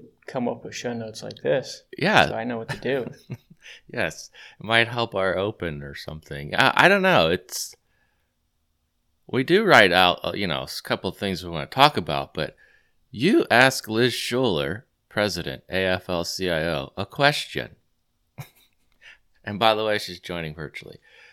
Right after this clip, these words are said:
Speaker 2: Like, that's sad, dude. And then he fell off the bike. He fell off the dang bicycle.
Speaker 1: <laughs> Yeah. I
Speaker 2: What?
Speaker 1: mean, that could happen to anyone.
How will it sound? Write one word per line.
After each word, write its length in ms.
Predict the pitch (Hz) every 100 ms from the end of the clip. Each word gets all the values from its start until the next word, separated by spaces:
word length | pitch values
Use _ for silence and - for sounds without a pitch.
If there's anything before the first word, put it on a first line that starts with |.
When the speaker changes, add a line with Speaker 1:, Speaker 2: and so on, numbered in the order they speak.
| _ _ -
Speaker 2:
Like, 280 | 107 104 - _ _ _ _ _ _ _ _ _
that's 260 | 113 120 -
sad, 320 | - 67 - _
dude. 260 | - - -
And 140 | 113
then 200 | 139 151
he 140 | 120 131
fell 280 | - 117
off 220 | 127 131 -
the 80 | 120
bike. 540 | 95 90 - - - _ _ _ _ _ _
He 120 | - 113
fell 240 | 110 107
off 240 | 123 131
the 100 | - 113
dang 400 | 113 113 113 101
bicycle. 720 | 95 85 - 69 - 87 117 _ _ _ _ _ _ _
Speaker 1:
<laughs> 420 | - - 180 - -
Yeah. 640 | 170 139 123 113 117 113
I 100 | - - 214
Speaker 2:
What? 40 |
Speaker 1:
mean, 360 | 180 135 - - - - - - _ _ _ _ _ -
that 200 | 202 160
could 80 | -
happen 300 | 131 117 110
to 60 | 107
anyone. 380 | 104 104 107